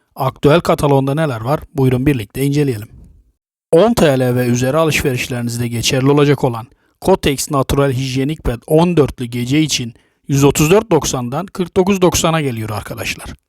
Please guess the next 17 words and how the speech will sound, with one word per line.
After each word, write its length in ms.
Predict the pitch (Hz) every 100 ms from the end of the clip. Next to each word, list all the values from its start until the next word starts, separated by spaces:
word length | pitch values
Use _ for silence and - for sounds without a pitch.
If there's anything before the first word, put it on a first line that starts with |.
| _ _ _ _ _ _ _ _ _ _ _ _ _ _ _ _ _ _ _ _ _ _ _ _ _ _ _ -
Selpak 580 | - 175 208 - 139 - 202
üç 180 | -
katlı 340 | - 131 - 120
yağ 300 | 131 185 170
emici 440 | 135 123 117 127 - _ _ -
kağıt 320 | 147 143 -
havlu 340 | 135 120 117 -
sekizli 680 | - 143 135 151 135 139 170 _ _ _ -
yüz 300 | 151 139 127
yetmiş 340 | 131 - -
dokuz 260 | 143 131 202
doksandan 600 | 185 - 120 117 180 214
yetmiş 360 | 202 - 180 -
dokuz 280 | 190 196 165
liraya 220 | 135 117
geliyor 300 | 117 110 107
arkadaşlar. 540 | 107 - 104 - -